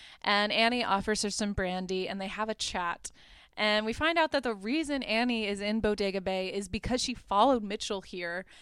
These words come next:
after they had broken up. And apparently that the reason that they didn't work out is 'cause Lydia had, or Lydia, who is Mitchell's mom, had never approved of Annie. Um, and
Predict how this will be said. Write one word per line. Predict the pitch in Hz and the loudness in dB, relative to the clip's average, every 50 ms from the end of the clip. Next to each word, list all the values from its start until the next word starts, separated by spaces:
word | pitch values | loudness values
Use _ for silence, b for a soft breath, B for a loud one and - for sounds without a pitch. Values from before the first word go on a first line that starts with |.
| B B B B - | B B B B -4
after | 349 359 415 427 - - 370 349 339 | -2 0 0 -2 -2 -2 -2 0 0
they | 349 349 294 | 0 -2 -2
had | 320 294 262 | -4 -6 -6
broken | - 330 339 330 - 339 339 339 - | -4 -4 -4 -4 -4 -4 -6 -4 -4
up. | 311 339 359 320 - _ - - B B B 262 208 | 0 2 2 2 0 _ -6 -6 B B B -10 -6
And | 247 254 | -6 -2
apparently | 254 - - 370 392 392 370 349 339 | -2 -2 0 0 -2 -4 -4 -4 -2
that | 285 302 285 254 | -2 -2 -2 -2
the | 254 | -2
reason | 247 277 285 269 294 277 | -4 -4 -4 -2 -2 -2
that | 285 254 | -2 -2
they | - 254 247 247 247 247 240 220 - - - - | 0 0 0 0 0 0 -2 -4 -4 -8 -12 -10
didn't | 208 247 262 262 | -4 -2 0 2
work | 247 240 233 - | 2 0 2 2
out | - 254 277 269 - - | 2 2 2 0 -2 -4
is | 214 214 - | -6 -6 -6
'cause | - 240 202 196 | -6 -8 -8 -6
Lydia | 202 208 214 214 233 226 214 208 220 | -6 -4 -4 -2 0 0 0 0 0
had, | 208 - 220 196 190 180 - - | -2 -2 -2 -2 -2 -4 -8 -8
or | - 202 185 - - | -6 -6 -6 -4 -4
Lydia, | 202 202 196 208 190 180 175 180 185 | -2 -2 0 0 2 2 0 0 -2
who | 185 180 170 | -4 -4 -4
is | 160 180 180 170 170 - | -4 -6 -6 -8 -8 -8
Mitchell's | 196 185 180 - 185 165 170 | -8 -8 -6 -6 -6 -6 -6
mom, | - 175 185 175 165 160 185 - B B B B B B | -4 -4 -2 -2 -2 -4 -6 -8 B B B B B B
had | B 214 208 202 202 196 185 - - | B 0 2 2 2 2 0 -2 -2
never | 208 196 190 202 185 | 0 0 2 2 2
approved | - 185 - - - 226 226 226 226 202 202 | 0 0 -2 -4 -2 -2 -2 -2 -2 -4 -6
of | 175 - - - | -6 -6 -8 -8
Annie. | - 165 151 - - - 95 98 120 196 - B B B B B B B - | -10 -8 -8 -8 -8 -10 -10 -10 -10 -12 -12 B B B B B B B -6
Um, | 185 185 175 180 175 170 170 175 170 170 - _ _ _ - | -4 -4 -4 -4 -4 -6 -8 -8 -10 -14 -18 _ _ _ -8
and | - 202 196 196 196 190 190 196 - | -6 -6 -4 -4 -6 -6 -6 -8 -8